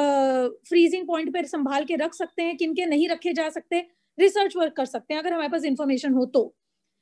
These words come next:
It provides complete information for research work and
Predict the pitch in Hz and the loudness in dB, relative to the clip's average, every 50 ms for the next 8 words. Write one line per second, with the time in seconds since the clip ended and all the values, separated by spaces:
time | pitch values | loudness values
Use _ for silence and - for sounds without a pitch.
0 | _ - 311 285 - 339 349 330 349 381 381 - - 349 339 - 330 392 427 427 | _ -4 -4 -2 0 0 2 2 2 0 0 -2 -4 -4 -2 2 4 4 4 4
1 | 427 370 339 311 349 339 320 294 294 - 330 311 294 320 320 311 311 277 - - | 2 -4 -2 -4 -2 -2 -2 -2 -2 -4 -4 -4 -2 -2 -2 -2 -2 -4 -2 2
2 | 311 320 349 370 - - 240 254 269 240 247 330 320 - _ _ _ _ _ _ | 2 4 4 2 0 -6 0 2 2 2 2 0 -2 -8 _ _ _ _ _ _
3 | _ _ _ _ _ 320 302 302 302 302 285 262 | _ _ _ _ _ -2 0 0 2 2 2 0